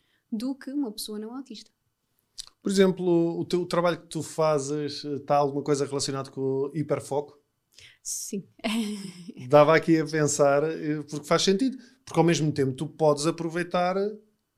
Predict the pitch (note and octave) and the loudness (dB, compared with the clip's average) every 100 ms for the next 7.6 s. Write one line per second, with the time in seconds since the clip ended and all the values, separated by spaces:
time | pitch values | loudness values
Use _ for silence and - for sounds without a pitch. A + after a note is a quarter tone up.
0 | - A3+ F#3+ F3+ _ - F3+ F#3 F#3 F#3 | -6 -4 -4 -8 _ -4 0 0 0 -4
1 | F#3 - E3 - F#3+ F3+ F3 - E3 G3 | -6 -4 -4 -2 -2 0 0 0 0 0
2 | F#3 F#3 G3 A#3+ E4 A#3+ - _ _ _ | 0 0 2 0 -2 -4 -12 _ _ _
3 | - - D3 - C#3 E3 F3 E4+ E4+ - | -20 -4 0 2 2 0 -2 -4 -8 -16
4 | - C#4 A#3+ G#3 G#3 C#3+ B2 A2+ - G#3 | -6 -4 -4 -6 -6 0 0 0 -8 -8
5 | G3+ G3+ G3+ - _ _ - A#3+ B3 B3 | -8 -8 -12 -14 _ _ -2 4 4 2
6 | - B3 G#3+ F#3+ F#3+ G#3 G#3 G3+ G3+ G3+ | -6 -4 -2 -4 -6 -10 -12 -12 -12 -12
7 | - - G#3 A#3 B3 | -12 -8 -8 -8 -14